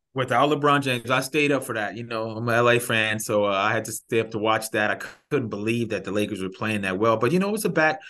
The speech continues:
it was a second night of a back-to-back. They played the Clippers in the same building the night before, um, the, the, the Nets did. So a lot of people are attributing that to possibly how the Lakers beat 'em. Um, so,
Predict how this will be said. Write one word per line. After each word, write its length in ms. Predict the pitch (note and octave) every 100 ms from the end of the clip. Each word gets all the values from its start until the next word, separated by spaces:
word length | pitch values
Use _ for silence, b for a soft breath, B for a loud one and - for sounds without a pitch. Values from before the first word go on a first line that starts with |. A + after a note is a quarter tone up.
| B E3+
it 40 |
was 120 | E3
a 40 | C#3
second 320 | - D3+ D3+
night 140 | C#3+
of 60 | C#3
a 40 |
back-to-back. 500 | C3 B2 B2 A#2 A2+
They 100 | A#2+
played 180 | A2+ B2
the 60 | -
Clippers 440 | - C3+ B2+ A#2+
in 60 | A#2
the 60 | A2
same 320 | - A#2 G#2+
building 320 | A#2 A2 A2
the 80 | G#2
night 260 | G2+ G#2+ G#2
before, 560 | G2 A2+ G#2 G2+ G2+ B B -
um, 300 | G#2 F#2+ F#2
the, 200 | F#2+ F#2
the, 300 | F2+ F2+ E2 -
the 140 | G2
Nets 300 | G2+ A2 G#2
did. 340 | - F#2+ E2+ B B B
So 300 | - A2 G2+
a 20 |
lot 200 | A2 A2
of 80 | A2
people 220 | A2+ A2
are 40 |
attributing 600 | G#2+ - G#2+ G#2+ G2+ F#2+
that 420 | F#2 G#2+ G#2+ F#2+ - _ _ _ -
to 280 | A2+ G2 F2+
possibly 760 | A2+ G#2 A2 F2+ G#2 G2 F#2+
how 460 | G2+ F#2+ F#2+ F#2 F#2
the 80 | F#2+
Lakers 360 | G2+ F#2+ F2+
beat 220 | E2+ G#2+
'em. 180 | G2+ F2+ B B B -
Um, 280 | G#2 G2 F#2+
so, 460 | - A2 G2+ F#2+